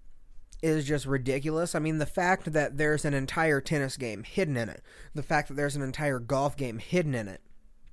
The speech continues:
is just absolutely unheard of. The fact that there's so much stuff that you can do after the game is already over, the introduction of online, which I almost consider a completely different, well, it is a completely different game.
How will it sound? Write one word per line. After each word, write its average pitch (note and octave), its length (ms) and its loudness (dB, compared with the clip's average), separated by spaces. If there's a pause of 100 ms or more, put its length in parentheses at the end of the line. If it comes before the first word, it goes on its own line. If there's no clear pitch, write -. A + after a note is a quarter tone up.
(680)
is D3+ 260 -2
just D3 460 0
absolutely C#3+ 640 0
unheard C#3+ 440 0
of. A#2 280 -2 (500)
The E3+ 100 0
fact F#3 300 2
that F3 120 -4
there's E3+ 220 4
so F3 260 2
much E3 420 2 (920)
stuff D3+ 460 2
that D3+ 180 0
you D3+ 160 0
can C#3+ 280 0
do C3 460 0 (220)
after D#3+ 460 4
the D3 120 2
game C3+ 300 0
is B2 120 -6
already B2+ 480 0
over, C#3+ 540 4 (400)
the D#3 160 4
introduction E3 580 2
of C3+ 160 0
online, C#3 760 0
which C3+ 160 0
I C3 100 2
almost B2+ 380 -2
consider C3+ 420 -2
a A#2 60 0
completely C3 520 -4
different, B2+ 300 -4
well, B2 120 -2
it C3 140 0
is C3 140 0
a B2 40 -4
completely A#2 460 -4
different A2+ 320 -4
game. G#2+ 380 -6